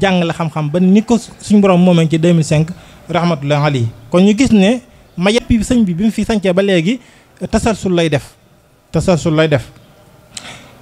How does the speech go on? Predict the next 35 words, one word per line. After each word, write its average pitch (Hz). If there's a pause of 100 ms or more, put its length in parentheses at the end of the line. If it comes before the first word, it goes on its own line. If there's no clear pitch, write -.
(640)
Ci 240
loolu, 294 (480)
biñ 240 (340)
sëñ 262
Habib 233
moo 208
gis 220
nañ 214
ne 190
ñu 196
baree 269
bari 226
ci 214
njaboot 208
sëñ 190
moo 196
leen 190
jàngal. 156
Xëy 185
na, 214 (520)
euh, 190
temps 202
bi 190
du 175
may 180
ñu 180
koy 180
lim, 214
mais 196
mën 196
nañu 185
tudd 185
Cheikh 190
Saliou 185
Mbacké 180